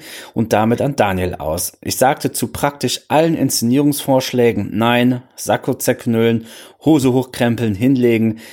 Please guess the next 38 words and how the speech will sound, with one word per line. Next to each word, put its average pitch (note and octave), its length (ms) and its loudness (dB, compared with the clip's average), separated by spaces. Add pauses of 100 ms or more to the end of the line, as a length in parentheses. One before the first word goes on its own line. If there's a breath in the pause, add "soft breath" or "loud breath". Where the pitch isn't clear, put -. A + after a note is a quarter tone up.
(200 loud breath)
Sachen B2 440 0
in F#2+ 120 0
die A#2+ 140 0
Frisur A#2+ 460 0
stecken. B2+ 500 -2
Alles E3 320 0
kam B2+ 260 0
mir A#2+ 140 0
albern C3 320 2
vor B2+ 240 -2
und G#2+ 180 -2
doof C#3 240 2
und - 160 -8
unwürdig. F2 560 -2 (520 loud breath)
Dabei A2 240 2
merkte C3 340 0
ich A#2 120 -6
viel E3 200 -4
später C3 460 0
bei B2+ 160 0
der A#2 80 2
Betrachtung A#2+ 560 -2
seiner G2+ 260 -2
Fotos, C3+ 600 0 (320 loud breath)
schien D#3 360 0
mir D3+ 160 2
eine B2 180 0
Komposition C#3+ 840 0
von C3 220 -4
clever D3 400 2
ineinander C3 520 2
verwobener C3 640 -2
Albernheit B2 540 0
und A#2 100 -4
Politik B2 460 -4
sein A2+ 240 -2
Werk A#2 180 0
auszumachen. F#2 800 -4